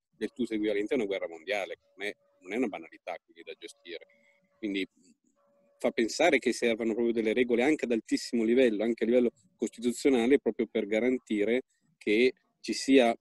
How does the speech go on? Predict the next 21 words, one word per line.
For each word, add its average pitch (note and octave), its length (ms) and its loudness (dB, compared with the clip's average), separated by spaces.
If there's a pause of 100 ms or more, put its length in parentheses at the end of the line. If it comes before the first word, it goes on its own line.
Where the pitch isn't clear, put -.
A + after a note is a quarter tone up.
(140)
che - 160 -6
sia - 140 2
un C3 60 2
meccanismo C3 420 4
previsto, C3 640 4 (320)
ma G#2+ 80 -10
che - 140 -6
sia - 140 -6
previsto A2 340 -2
anche B2+ 380 2 (640)
il A2 60 -2
rollback, A2 520 4
come G2 180 -10
si A2 100 -8
dice, G#2 240 -6
no? A2+ 120 -2
Quindi G#2 240 -4
ritornare A2+ 580 0
a A2+ 40 2
una G#2 120 -2
situazione G#2+ 880 -4